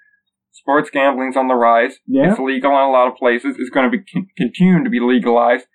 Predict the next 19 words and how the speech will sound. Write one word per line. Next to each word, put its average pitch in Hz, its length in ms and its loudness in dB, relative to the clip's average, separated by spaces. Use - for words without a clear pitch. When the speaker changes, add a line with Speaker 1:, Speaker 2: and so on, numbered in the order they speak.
Speaker 1:
And 131 460 0
if 131 180 -4
you 139 120 0
have 139 200 0
people 135 540 -2
betting 127 420 0
thousands 131 540 0
of 120 180 -2
dollars 123 580 0
on 127 260 0
games, 120 420 0
you 135 180 0
can't 135 260 0
afford 127 280 -2
to 127 60 -2
have 117 100 2
a 113 60 -4
missed 120 320 -4
strike 120 400 0